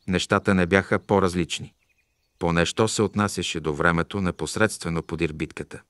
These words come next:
В течение на следващата седмица половината от оцелелите щяха да умрат. Мнозина други щяха да останат осакатени за цял живот. Беше си избрал отвратителна професия, разсъди Таниел.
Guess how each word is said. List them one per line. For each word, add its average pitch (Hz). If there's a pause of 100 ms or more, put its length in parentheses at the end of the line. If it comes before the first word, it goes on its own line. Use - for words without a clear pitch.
(600)
В -
течение 92
на 80
следващата 78
седмица 82
половината 95
от 101
оцелелите 92
щяха 87
да 90
умрат. 85 (680)
Мнозина 104
други 107
щяха 98
да 85
останат 85
осакатени 104
за 85
цял 90
живот. 87 (520)
Беше 95
си -
избрал 87
отвратителна 95
професия, 95 (380)
разсъди 95
Таниел. 98